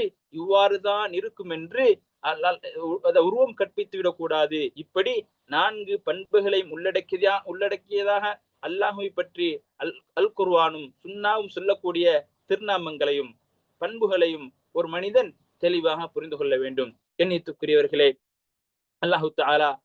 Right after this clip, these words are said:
தன்னுடைய திருமறையிலே சொல்லி காட்டுகிற பொழுது, "லைஸ கமிஸ்லிஹி ஷைஉன்", அல்லாஹ் ரப்புல் ஆலமீன் துன்-, அதாவது அல்லாஹ், அ-, அல்லாஹ் ரப்புல் ஆலமீனை போன்று எந்த ஒன்றும் கிடையாது. "வஹுவ ஸமீஉல் பஸீர்", அல்லாஹ் ரப்புல் ஆலமீன் கேட்கக்கூடியவனாகவும்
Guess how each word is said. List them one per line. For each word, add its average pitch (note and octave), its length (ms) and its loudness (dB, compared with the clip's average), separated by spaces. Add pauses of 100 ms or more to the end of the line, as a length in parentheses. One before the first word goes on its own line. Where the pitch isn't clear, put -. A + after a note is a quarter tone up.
(140)
தன்னுடைய E3 260 -6
திருமறையிலே E3+ 380 -2
சொல்லி D#3+ 260 -6
காட்டுகிற D3+ 420 -4
பொழுது, G#3+ 260 4 (320)
"லைஸ F3+ 360 2
கமிஸ்லிஹி D#3+ 600 -6
ஷைஉன்", C3+ 480 2 (160)
அல்லாஹ் F3+ 280 2
ரப்புல் F3+ 320 2
ஆலமீன் F#3+ 380 2 (360)
துன்-, F3 140 -4
அதாவது F3 380 2 (120)
அல்லாஹ், G3+ 460 -4
அ-, D3+ 340 -10
அல்லாஹ் G3 300 0
ரப்புல் F3 320 0
ஆலமீனை F#3 300 -2
போன்று F3 320 -2 (340)
எந்த G3+ 320 -2
ஒன்றும் F3+ 280 -8
கிடையாது. D3 540 0 (300)
"வஹுவ E3+ 420 0
ஸமீஉல் D#3 500 -12
பஸீர்", C#3 360 2
அல்லாஹ் D#3+ 300 2
ரப்புல் D#3 320 2
ஆலமீன் G3+ 320 0 (300)
கேட்கக்கூடியவனாகவும் C#3+ 1000 -2